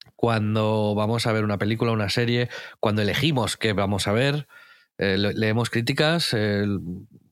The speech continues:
nos influencia lo que vemos en Instagram, en TikTok, eh, buscamos op-, opiniones formadas, eh, preferimos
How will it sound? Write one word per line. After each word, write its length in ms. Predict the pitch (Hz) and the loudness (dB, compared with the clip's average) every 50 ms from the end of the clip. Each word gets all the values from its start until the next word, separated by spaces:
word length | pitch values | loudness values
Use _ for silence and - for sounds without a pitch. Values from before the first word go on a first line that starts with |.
| _ _ _ | _ _ _
nos 180 | 113 110 104 117 | -6 -4 -2 -2
influencia 640 | 117 107 113 110 107 101 - 110 113 117 120 120 120 | 0 0 2 0 2 2 2 2 2 2 2 2 2
lo 120 | 120 117 | 0 0
que 100 | 110 120 117 | 0 0 2
vemos 280 | 113 113 117 117 110 120 | 2 2 0 0 0 2
en 360 | 117 117 113 110 110 113 110 | 2 2 2 2 0 0 0
Instagram, 500 | 110 110 - - 101 101 110 117 127 123 | 0 -2 -2 -2 0 0 2 2 2 2
en 100 | 123 113 | 0 0
TikTok, 600 | 104 101 - - 117 127 143 147 156 156 156 - - _ _ _ _ _ _ _ | -2 -4 -2 0 2 2 2 2 0 -2 -4 -8 -16 _ _ _ _ _ _ _
eh, 140 | - 98 98 | -2 0 0
buscamos 540 | 98 104 98 - - 113 113 120 120 - - | 0 0 -2 0 0 0 2 2 0 0 -2
op-, 260 | - - - - - | -2 -4 -4 -4 -4
opiniones 540 | 113 107 - 110 107 110 107 107 110 107 - | -4 -2 -2 0 0 0 0 0 0 -2 0
formadas, 680 | - - 104 92 101 117 135 147 156 160 170 160 - - | 0 0 0 2 2 2 2 2 2 2 0 -2 -2 -2
eh, 140 | 120 110 101 | -2 -2 0
preferimos 680 | - 101 - 113 104 101 113 120 123 120 117 113 - | -2 -2 0 0 0 2 2 2 2 2 0 -2 -4